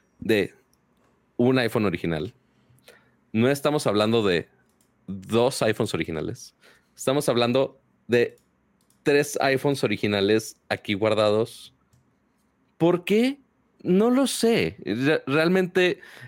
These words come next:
eh, y ya en retrospectiva, ya digo, "No mames, mi familia sí maltrataba los teléfonos bien cabrón".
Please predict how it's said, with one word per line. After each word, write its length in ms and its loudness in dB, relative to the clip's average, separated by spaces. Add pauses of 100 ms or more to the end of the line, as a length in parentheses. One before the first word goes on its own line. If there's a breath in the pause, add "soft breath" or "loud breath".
(160 loud breath)
eh, 360 4
y 180 0
ya 220 2
en 100 0
retrospectiva, 840 -2
ya 300 0
digo, 320 2 (400 loud breath)
"No 160 0
mames, 320 0
mi 120 0
familia 400 -4
sí 180 -6
maltrataba 760 -2
los 300 -4
teléfonos 560 -4
bien 200 -2
cabrón". 360 -4